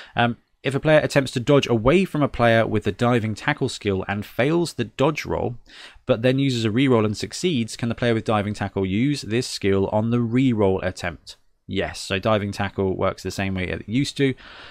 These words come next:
which is you get to apply it to either one or both.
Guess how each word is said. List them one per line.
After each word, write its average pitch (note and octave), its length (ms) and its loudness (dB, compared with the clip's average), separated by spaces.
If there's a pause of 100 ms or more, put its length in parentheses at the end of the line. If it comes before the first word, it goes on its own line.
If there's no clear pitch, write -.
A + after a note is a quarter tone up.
which C#3+ 260 0
is B2 520 4
you A#2 240 2
get A2+ 220 0
to A2+ 140 0
apply G#2 300 0
it - 100 -4
to G2 280 -2
either G2 240 -4
one F2+ 340 -4
or G2 140 -4
both. E2+ 320 -8